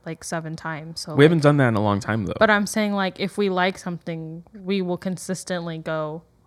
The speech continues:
Speaker 1: and rewatch it. And even with the other movies that we liked, like, after Yang, we watched it at home. Like, we, we're a rewatcher.
Speaker 2: I don't think so. Not as consistently as other people.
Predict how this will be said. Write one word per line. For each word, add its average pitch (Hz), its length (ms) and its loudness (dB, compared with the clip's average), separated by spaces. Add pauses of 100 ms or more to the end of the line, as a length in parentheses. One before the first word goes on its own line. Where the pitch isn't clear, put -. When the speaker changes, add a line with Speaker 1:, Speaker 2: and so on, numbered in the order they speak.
(160)
Speaker 1:
and 170 120 -2
rewatch 160 440 -2
it. - 200 -16 (440)
And 196 160 2
even 185 240 2
with 185 140 2
the 180 120 0
other 185 220 2
movies 175 380 0
that 165 180 -2
we 170 100 0
liked, 160 360 -4 (640)
like, 185 140 0
after 175 260 0
Yang, 170 440 -4 (1080)
we 180 80 -2
watched 170 360 -4
it 170 80 0
at 165 180 -2
home. 165 280 -2
Like, 170 220 -2
we, 220 500 2 (2000)
we're 196 220 6
a 175 40 4
rewatcher. 165 720 -4 (160)
Speaker 2:
I 104 80 6
don't 95 140 0
think 92 140 -8
so. 92 180 -4 (1400)
Not 131 160 12
as 131 80 6
consistently 98 500 0
as 85 80 -2
other 80 140 0
people. - 340 -6